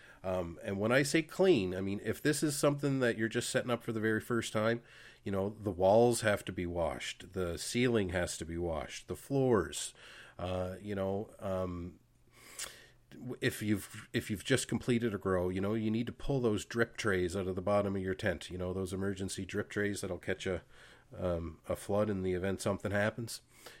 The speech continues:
You know, that's gotta get pulled out. They, you gotta clean in bet-, in between them. A little bit of moisture could get trapped under there, and you could get a fungus that starts that could end up spreading in your grow. Uh, you know, it could, maybe a spot where powdery mildew spores can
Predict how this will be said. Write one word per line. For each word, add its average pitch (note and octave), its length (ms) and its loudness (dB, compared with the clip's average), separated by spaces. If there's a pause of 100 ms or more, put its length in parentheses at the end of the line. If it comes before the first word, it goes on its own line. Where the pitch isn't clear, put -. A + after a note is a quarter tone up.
You G#2 100 0
know, G#2 120 4
that's A2+ 280 2
gotta G2+ 160 2
get F#2 180 -2
pulled F#2+ 240 0
out. E2+ 220 -2
They, G#2+ 180 2
you A2+ 160 -4
gotta A#2 160 0
clean B2 340 0
in G#2+ 100 2
bet-, G2 260 -6
in A2 100 -2
between G#2+ 380 -2
them. F#2 160 0
A F#2 60 -2
little D#3 260 4
bit D3+ 100 2
of C3 60 2
moisture B2+ 400 2
could - 280 0
get G2+ 140 0
trapped G#2 340 2
under F#2+ 220 0
there, F#2+ 320 0
and F2+ 180 -2 (320)
you A2 120 2
could - 160 -6
get G#2+ 100 4
a F#2+ 40 0
fungus G#2 480 0
that G2+ 160 -2
starts G2+ 400 -2
that F#2 120 -2
could - 160 -6
end F#2+ 160 -2
up F#2 100 -8
spreading G2 400 -4
in F#2+ 120 -4
your F#2 160 -2
grow. F#2+ 380 2 (580)
Uh, F2 300 0 (120)
you G2 140 -4
know, F2+ 240 -4 (100)
it G#2 100 -12 (220)
could, F2+ 200 -2 (460)
maybe F#2+ 300 0
a F2 60 0
spot G2 340 0
where F2+ 200 -2
powdery G2 380 0
mildew G2+ 340 -2
spores G#2 500 -2
can E2 200 -8